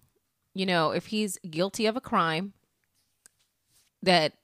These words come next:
then he needs to serve the time or the fines or whatever comes along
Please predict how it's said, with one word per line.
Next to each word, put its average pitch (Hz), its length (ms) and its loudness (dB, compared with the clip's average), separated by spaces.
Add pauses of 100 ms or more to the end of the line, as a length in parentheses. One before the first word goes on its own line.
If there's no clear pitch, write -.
(240)
then 175 200 -4
he 196 100 0
needs 208 300 0
to - 140 -4
serve 185 360 2
the 180 40 -4
time 170 600 2
or 170 220 4
the 170 80 -2
fines 165 500 2
or 175 60 0
whatever 165 280 2
comes 165 320 -4
along 156 520 -2